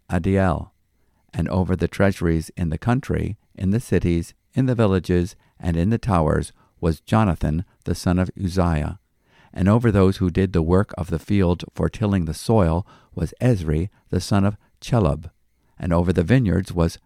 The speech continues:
Shemai the Ramathite. And over the produce of the vineyards for the wine cellars was Zabdi the Shifmite. Over the olive and sycamore trees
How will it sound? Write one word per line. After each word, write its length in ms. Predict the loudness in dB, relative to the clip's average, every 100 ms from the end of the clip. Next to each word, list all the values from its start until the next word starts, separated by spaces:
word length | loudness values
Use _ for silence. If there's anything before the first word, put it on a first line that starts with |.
| -14
Shemai 580 | -2 0 2 0 -2 -6 _ _ -2
the 120 | 2
Ramathite. 720 | 4 2 2 0 -4 -8 -20 -4
And 180 | 2 2
over 200 | 2 0
the 140 | -2
produce 480 | 2 2 4 0 0
of 100 | -2
the 100 | -2
vineyards 580 | -2 -2 -4 -6 -8 -6
for 100 | -2
the 100 | 2
wine 280 | 2 2 -2
cellars 520 | -4 -4 -4 -6 -4
was 180 | -4 -2
Zabdi 640 | 2 2 0 -4 -6 -8 _
the 100 | -4
Shifmite. 800 | 0 -2 -2 -6 -6 -6 -8 -16 -18 _ _ _ _ _
Over 240 | -2 0
the 140 | -2 -2
olive 340 | -2 0 0
and 140 | -4
sycamore 460 | -4 -6 0 0 0
trees 480 | 0 0 2 0